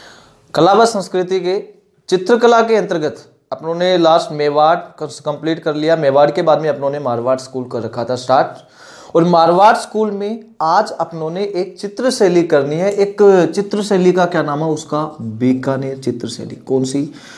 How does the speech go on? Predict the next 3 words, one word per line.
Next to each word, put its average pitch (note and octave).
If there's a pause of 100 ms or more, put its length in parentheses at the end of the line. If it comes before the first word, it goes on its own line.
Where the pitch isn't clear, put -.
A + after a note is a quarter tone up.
(280)
बीकानेर C3+ (140)
चित्र D#3 (160)
शैली। -